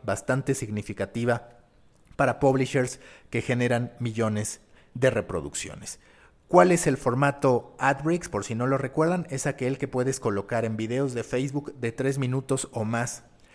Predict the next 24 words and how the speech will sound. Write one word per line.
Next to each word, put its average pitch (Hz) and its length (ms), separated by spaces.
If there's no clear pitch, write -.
de 143 200
duración, 151 640
y 147 80
lo 147 120
que 151 100
te 147 140
termina 185 440
dando 185 300
Facebook 147 420
en 127 100
ese 139 180
caso 135 280
es 135 120
el 123 180
cincuenta 123 540
y 110 60
cinco 143 360
por 104 160
ciento 120 640
de 131 160
lo 127 160
que 110 80
se 104 160
genere 107 560